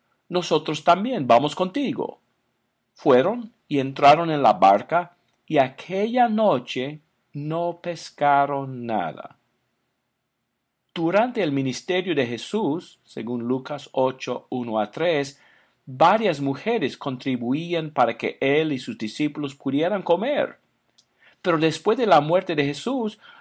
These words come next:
los discípulos tenían que seguir comiendo, y puesto que eran pescadores, pensaron volver a ganar un poco de dinero haciendo lo que sabían hacer, pescar.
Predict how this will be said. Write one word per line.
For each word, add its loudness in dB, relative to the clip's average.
los 2
discípulos -4
tenían -4
que -2
seguir -4
comiendo, 0
y -4
puesto -2
que 0
eran 0
pescadores, 2
pensaron 2
volver 2
a 6
ganar 2
un -4
poco 0
de -2
dinero 0
haciendo -2
lo 0
que -2
sabían 4
hacer, 2
pescar. 2